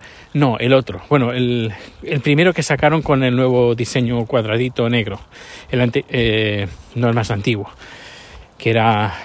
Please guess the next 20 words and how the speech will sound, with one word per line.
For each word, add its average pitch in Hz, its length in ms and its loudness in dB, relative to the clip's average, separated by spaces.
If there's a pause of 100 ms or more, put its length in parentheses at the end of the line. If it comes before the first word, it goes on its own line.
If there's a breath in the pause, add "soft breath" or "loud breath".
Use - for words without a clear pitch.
solo 117 320 2
era 110 220 0
Full 117 180 0
H 104 240 -4
D. 101 140 -6 (640 loud breath)
Pues - 200 -4
el 101 200 -4 (480 loud breath)
que 113 100 0
compré, 123 320 2
pues, 123 160 0
es 107 220 0
el, 101 200 -4
el 110 200 0
nuevo, 165 360 4 (320 loud breath)
el, 101 360 -4 (920 loud breath)
el 104 460 -4
de, 98 480 -6
el 101 80 -8
cuatro 123 260 2
K, 170 180 2